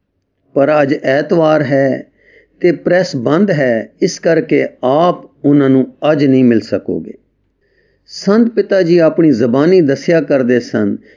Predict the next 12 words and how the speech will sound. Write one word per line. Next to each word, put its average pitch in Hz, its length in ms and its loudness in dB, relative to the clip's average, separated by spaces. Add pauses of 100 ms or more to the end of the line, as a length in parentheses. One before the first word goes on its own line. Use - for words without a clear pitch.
(140)
ਕਿ 196 100 2
ਮੇਰੇ 196 320 4
ਮਨ 175 260 2
ਵਿੱਚ 196 180 2
ਦਰਸ਼ਨ 180 500 -2
ਦੀ 170 120 0
ਬਹੁਤ 151 520 -2
ਭਾਰੀ 110 360 0
ਤੜਫ 117 360 -4
ਸੀ। - 200 -20 (800)
ਸੋ 202 220 -2
ਮੈਂ 185 140 2